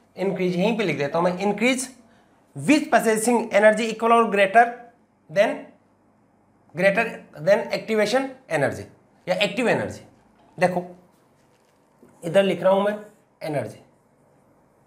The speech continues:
एक्टिव एनर्जी, और इधर fraction of molecule। तो पहले ही मान लेते हैं टेम्परेचर T पे इतना था,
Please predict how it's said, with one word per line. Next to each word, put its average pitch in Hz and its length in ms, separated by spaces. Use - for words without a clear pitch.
एक्टिव 190 260
एनर्जी, 104 380
और 180 140
इधर 196 320
fraction 208 320
of 202 140
molecule। 120 380
तो 196 60
पहले 233 260
ही 277 60
मान 254 160
लेते 254 220
हैं 247 100
टेम्परेचर 233 380
T 226 160
पे 214 120
इतना 135 280
था, - 220